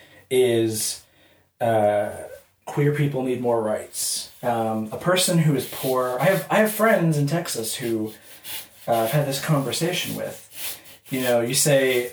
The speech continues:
uh, when you're white, you have all of this privilege, which is true. Uh, a person who has had a very hard life and who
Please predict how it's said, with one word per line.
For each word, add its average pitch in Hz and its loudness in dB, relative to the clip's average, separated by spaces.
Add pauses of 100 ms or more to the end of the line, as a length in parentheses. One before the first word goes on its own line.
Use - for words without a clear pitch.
uh, 113 2 (300)
when 135 -2
you're 127 -2
white, 143 2
you 127 -8
have - 0 (600)
all 127 2
of 127 -4
this - -6
privilege, - -6
which 110 -8
is - -6
true. 110 -4 (920)
Uh, 117 2
a - -2
person 165 2
who 143 2
has 113 -2 (880)
had 120 4
a 120 -2
very 147 4
hard 127 0
life 107 -4
and 110 -2 (320)
who 107 -4